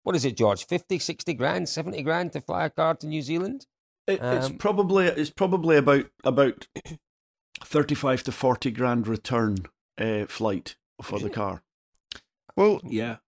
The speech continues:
Speaker 2: yeah.
Speaker 3: I
Speaker 2: It's,
Speaker 3: d-,
Speaker 2: it's,
Speaker 3: I,
Speaker 2: it's
Speaker 3: but
Speaker 2: about
Speaker 3: then
Speaker 2: fif-, it's about fifteen to twenty grand each way,
Speaker 3: But don't
Speaker 2: roughly.
Speaker 3: forget, Padden was
Speaker 2: Yeah.
Speaker 3: trying to fly his car back, wasn't he, Cole? And he couldn't get
Speaker 2: Yeah.
Speaker 3: any,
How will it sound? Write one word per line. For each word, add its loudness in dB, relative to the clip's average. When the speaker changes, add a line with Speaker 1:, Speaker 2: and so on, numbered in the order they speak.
Speaker 2:
yeah. -4
Speaker 3:
I 6
Speaker 2:
It's, 2
Speaker 3:
d-, 6
Speaker 2:
it's, 6
Speaker 3:
I, 6
Speaker 2:
it's 2
Speaker 3:
but 6
Speaker 2:
about 8
Speaker 3:
then 2
Speaker 2:
fif-, 4
it's 2
about 4
fifteen 4
to 2
twenty 2
grand 2
each -6
way, -4
Speaker 3:
But 4
don't 6
Speaker 2:
roughly. 2
Speaker 3:
forget, 2
Padden 4
was 4
Speaker 2:
Yeah. -6
Speaker 3:
trying 4
to 4
fly 4
his 4
car 2
back, 0
wasn't -2
he, -2
Cole? 2
And -2
he -2
couldn't -4
get 4
Speaker 2:
Yeah. -2
Speaker 3:
any, 2